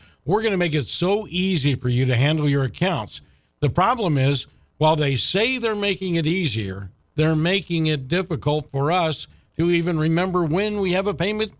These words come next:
if we have a payment at all. And we're not getting a clear picture of our financial landscape with a lot of the smoke and mirrors that's going on.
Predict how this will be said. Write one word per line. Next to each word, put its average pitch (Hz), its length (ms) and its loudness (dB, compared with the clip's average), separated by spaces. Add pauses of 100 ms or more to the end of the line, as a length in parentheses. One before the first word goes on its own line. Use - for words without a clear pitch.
(160)
if 170 140 -4
we 185 80 0
have 190 120 0
a 190 60 -2
payment 208 360 -2
at 214 100 -4
all. 233 320 -2 (260)
And 156 140 2
we're 170 80 2
not 196 180 2
getting 214 260 -2
a 190 60 -2
clear 190 300 -2
picture 180 360 -2
of 160 80 0
our 160 140 2
financial 160 640 0
landscape 143 720 0 (240)
with 147 180 0
a 156 60 2
lot 143 260 2
of 147 120 -2
the 151 80 2
smoke 131 340 2
and 160 100 2
mirrors 220 300 0
that's 127 160 -6
going 120 260 2
on. 95 200 -2